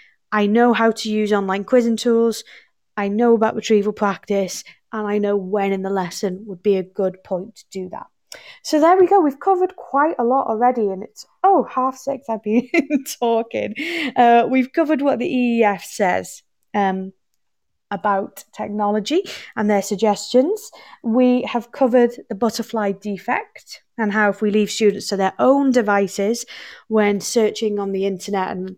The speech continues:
finding that information, they will easily become distracted, off topic, and forget what they originally started. We've looked at the research about mobile phones, that the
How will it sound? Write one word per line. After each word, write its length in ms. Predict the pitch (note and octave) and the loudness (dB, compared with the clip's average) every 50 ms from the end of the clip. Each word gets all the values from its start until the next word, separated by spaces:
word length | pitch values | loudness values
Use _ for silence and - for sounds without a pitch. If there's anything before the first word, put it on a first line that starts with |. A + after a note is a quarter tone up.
| _ _ - | _ _ -4
finding 240 | G#3 G3+ G3+ F#3 F#3+ | -2 0 0 0 -2
that 120 | G3 - | -2 -4
information, 640 | F#3+ F3+ - F#3+ F#3+ F#3+ F#3 F#3 F#3 - F#3+ F#3 F#3 - - - - - - _ _ | -4 -4 -2 0 2 2 2 2 2 0 0 0 0 -4 -10 -20 -20 -20 -20 _ _
they 100 | G#3 G3+ | -2 0
will 160 | F#3+ G3 G3 - - | 0 0 -2 -4 -2
easily 380 | - A3 A3 A3 G3+ F#3 G#3 G3+ | 0 2 2 2 4 4 2 2
become 480 | F#3 G#3+ G#3 - - G3 G3 F#3+ F#3 | 2 0 -4 -6 -4 -4 -4 -4 -6
distracted, 1040 | F3+ G3 E3+ - - - - - A#3+ G#3+ G#3+ - - - - G#3 G3+ G3 G3 F#3+ - - | -6 -6 -6 -6 -6 -6 -2 0 0 0 0 0 -4 -6 -4 -2 0 0 0 -2 -4 -10
off 220 | F#3+ F3 - _ - | -14 -14 -16 _ -10
topic, 580 | - - A#3 - - - G3+ G3 F#3 - - - | -4 -2 -2 -2 0 2 2 0 0 0 -6 -12
and 100 | G#3 - | -12 -8
forget 380 | - G3+ F#3+ E3+ G3 G3 - | -6 -6 -4 -2 -2 -4 -2
what 160 | A3 A3 - - | -4 -6 -6 -6
they 120 | G#3+ G#3 | -8 -8
originally 440 | F#3+ F#3 G3 F#3 - - F#3 F#3+ F3+ | -6 -6 -6 -8 -8 -10 -14 -12 -12
started. 640 | F3+ - - - G#3 G3 G3 - - - C#4 D4 - - _ _ _ _ _ _ _ _ _ _ _ _ _ _ _ _ _ _ _ | -14 -16 -10 -6 -6 -6 -6 -6 -6 -6 -6 -6 -6 -10 _ _ _ _ _ _ _ _ _ _ _ _ _ _ _ _ _ _ _
We've 180 | B3 A#3+ G#3+ G#3+ | -2 -2 0 2
looked 320 | C4 C#4 C#4+ A#3+ - - | 2 2 2 2 -2 -6
at 80 | B3 B3 | -6 -4
the 100 | C4 A#3+ | -4 -4
research 500 | B3 A#3+ A3+ - - A3 G#3+ G#3 G#3+ G#3+ | -2 -4 -4 -4 -4 -4 -4 -6 -6 -6
about 220 | G3+ G#3 G3+ G3+ | -6 -6 -4 -4
mobile 420 | G#3 G3+ G3+ G#3 F#3+ G3 F#3+ F3+ | -2 -2 0 0 0 0 -2 -2
phones, 720 | F3 - - - G3 F#3 F#3+ G3+ A3+ B3 D4 D#4+ D4+ - - - - - - - - - _ _ | -4 -6 -4 -2 0 0 2 0 0 -2 -4 -6 -8 -12 -16 -16 -18 -20 -20 -20 -20 -20 _ _
that 140 | - - - | -10 -10 -10
the 80 | E3+ | -12